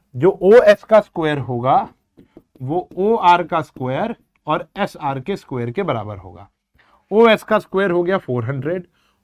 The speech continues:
ओआर का स्क्वायर हो गया हंड्रेड, एसआर का स्क्वायर आ जाएगा थ्री हंड्रेड is equals to एसआर का स्क्वायर। एसआर की वैल्यू आ गई टेन रूट तीन मीटर। क्या आ गई? एसआर की वैल्यू आ गई टेन रूट तीन मीटर।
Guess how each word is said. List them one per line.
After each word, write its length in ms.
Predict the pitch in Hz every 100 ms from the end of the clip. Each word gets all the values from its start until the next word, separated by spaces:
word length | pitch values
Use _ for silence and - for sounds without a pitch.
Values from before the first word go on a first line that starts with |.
| -
ओआर 340 | 190 214 190 180
का 140 | 185
स्क्वायर 320 | - 175 170
हो 160 | 151 156
गया 160 | 165 151
हंड्रेड, 540 | 120 123 143 196 - _ - _ _ 185
एसआर 320 | 175 175 139
का 120 | 143
स्क्वायर 320 | 131 139 180
आ 160 | 170 113
जाएगा 360 | 104 90 90 - - _ _ _
थ्री 220 | - 175
हंड्रेड 420 | 185 175 208 226 _ - - - -
is 140 | 147 165
equals 320 | 175 160 156
to 160 | 175 156
एसआर 320 | 127 160 151
का 140 | 175
स्क्वायर। 400 | - 185 196 220 _ - - -
एसआर 320 | 147 143 170 151
की 120 | 165
वैल्यू 320 | 156 156 160
आ 100 | 143
गई 140 | 151 180
टेन 400 | - 170 190 180
रूट 360 | 131 143 175 _ _
तीन 240 | 160 165 165
मीटर। 460 | 131 107 98 104 - _ -
क्या 140 | 156
आ 60 | 139
गई? 260 | 143 220 233 _ _ _ _ _ 135
एसआर 300 | 127 151 139
की 100 | 156
वैल्यू 320 | 139 147 151
आ 100 | 135
गई 140 | 175
टेन 320 | 202 156 156
रूट 180 | 139 139
तीन 180 | 139 123
मीटर। 400 | 143 151 208